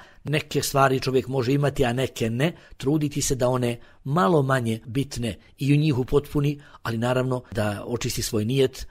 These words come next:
mora, bez toga mu ništa neće koristiti i tako dalje. Nakon ovoga spomenuo je sljedeće, pa je citirao Ibnu Mes'uda radijallahu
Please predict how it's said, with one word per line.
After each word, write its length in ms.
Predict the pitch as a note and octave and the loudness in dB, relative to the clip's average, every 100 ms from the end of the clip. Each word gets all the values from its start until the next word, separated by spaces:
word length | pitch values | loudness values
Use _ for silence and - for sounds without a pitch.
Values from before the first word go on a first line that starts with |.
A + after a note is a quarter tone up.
| - | -10
mora, 400 | A2+ C3 C#3 G#2 | 0 4 4 4
bez 180 | G2 A2+ | -2 -2
toga 200 | A#2+ A2+ | -2 -2
mu 120 | A2+ | -2
ništa 360 | A#2 A2 - - - | -4 -4 -4 -8 -4
neće 280 | A2+ G2+ | -2 -2
koristiti 440 | G2+ B2 G3 - D3 | -4 -4 -2 -2 -2
i 40 | |
tako 240 | - - D#2+ | -4 -6 -10
dalje. 180 | - - - - - - - - | -12 -18 -20 -20 -20 -20 -14 -6
Nakon 280 | F3 D#3+ | -2 2
ovoga 260 | D#3+ G3 G3 | 4 4 4
spomenuo 380 | - D3+ E3 E3 | 6 6 6 4
je 80 | D3+ | 4
sljedeće, 460 | F#3 F3+ - - | 4 4 2 -2
pa 120 | - | -6
je 40 | A2 | -4
citirao 380 | B2 B2+ F3+ F3 | -2 4 6 6
Ibnu 200 | E3 E3 | 4 2
Mes'uda 520 | D3+ - G#3 G3 C3 | 2 2 2 4 4
radijallahu 560 | A#2+ A2+ D3+ E3+ C3+ | 0 0 2 2 2